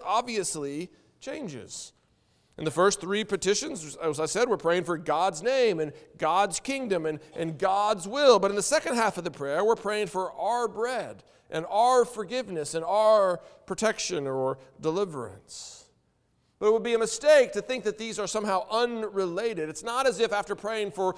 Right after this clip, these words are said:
for what God wants us to pray for, we now pray for what we really are interested in. But rather, we are praying for what we need in order to seek first God's kingdom. The second half of this prayer sets forth what we need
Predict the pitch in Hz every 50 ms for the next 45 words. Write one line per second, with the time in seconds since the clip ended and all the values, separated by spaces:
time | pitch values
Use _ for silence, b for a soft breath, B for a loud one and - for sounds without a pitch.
0 | B B - 196 196 196 180 208 214 202 185 185 202 226 254 269 262 - 220 185
1 | - - 175 - 160 170 165 156 175 175 175 180 202 202 202 196 202 190 - 170
2 | 170 170 151 147 170 247 277 269 240 180 175 185 175 165 156 147 143 139 147 147
3 | 127 - 135 127 - - 117 98 87 80 78 82 104 156 208 - b b b b
4 | b b b b b b b - 202 196 196 190 180 220 262 285 302 277 262 220
5 | 208 208 208 B B B - 214 226 226 214 202 - - 175 - 214 240 269 294
6 | 302 320 330 240 170 131 107 104 113 123 143 185 208 b b b b - 202 202
7 | 196 208 208 202 202 185 208 202 190 190 196 220 262 294 311 294 247 190 160 170
8 | 180 208 208 196 220 - - 247 285 311 339 359 339 277 185 143 120 117 135 175
9 | 175 185 165 - - - - 254 240 - - - - - 220 190 143 135 135 147
10 | - - - - 156 156 156 151 147 147 147 - - - 240 233 226 175 165 156
11 | 170 - - 262 285 277 311 254 190 202 208 220 202 - - 196 170 185 170 -
12 | - 226 240 233 202 - - - 240 233 - - 226 247 240 202 165 170 226 220
13 | - - 208 202 185 190 208 233 269 311 311 320 220 156 127 110 107 120 147 175
14 | 170